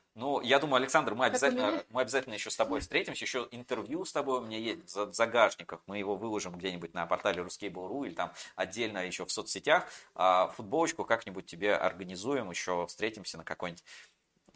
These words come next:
Speaker 1: на каком-нибудь мастер-классе по прокладке, э,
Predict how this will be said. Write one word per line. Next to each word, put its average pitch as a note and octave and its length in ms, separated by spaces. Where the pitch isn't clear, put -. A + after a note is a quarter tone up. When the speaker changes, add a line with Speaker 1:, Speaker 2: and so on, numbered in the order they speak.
Speaker 1:
на A2+ 120
каком-нибудь A2+ 380
мастер-классе A#2 800
по - 180
прокладке, F#2+ 760
э, G2 200